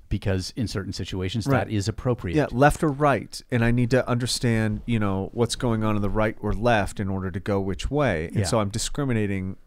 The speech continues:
Speaker 2: uh,
Speaker 1: Between
Speaker 2: vis-a-vis
Speaker 1: possible options.
Speaker 2: Right, but there's something inherently wrong that happens when you get to the point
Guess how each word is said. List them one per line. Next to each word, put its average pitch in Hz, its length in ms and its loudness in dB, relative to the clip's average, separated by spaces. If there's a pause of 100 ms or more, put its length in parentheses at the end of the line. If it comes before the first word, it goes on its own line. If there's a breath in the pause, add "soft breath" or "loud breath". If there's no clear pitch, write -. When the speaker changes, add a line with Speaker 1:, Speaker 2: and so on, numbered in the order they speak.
(160)
Speaker 2:
uh, 123 80 -6 (840 soft breath)
Speaker 1:
Between 123 380 2
Speaker 2:
vis-a-vis 151 100 2
Speaker 1:
possible 151 380 0
options. 104 640 -4
Speaker 2:
Right, 147 480 4 (320)
but 135 280 4 (240)
there's 139 320 2
something 170 420 2
inherently 123 960 0 (380)
wrong 117 640 2
that 107 160 -2
happens 104 680 -2
when 107 140 -2
you 101 100 -4
get 117 220 -4
to - 100 -8
the 110 80 -6
point 104 480 -4